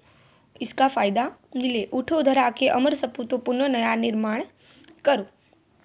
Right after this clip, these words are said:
अपने देश को आगे ले जाओ। अंग्रेजों की आज़ादी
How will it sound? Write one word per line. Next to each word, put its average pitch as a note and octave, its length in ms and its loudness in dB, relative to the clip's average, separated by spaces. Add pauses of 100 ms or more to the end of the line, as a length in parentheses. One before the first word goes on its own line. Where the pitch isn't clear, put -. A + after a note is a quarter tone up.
(360)
अपने B3+ 260 -4
देश A3+ 260 0
को B3+ 140 0
आगे A3+ 300 4 (280)
ले C4 160 0
जाओ। A#3 180 -2 (160)
अंग्रेजों B3 420 -4 (180)
की B3+ 220 -6
आज़ादी A3 400 0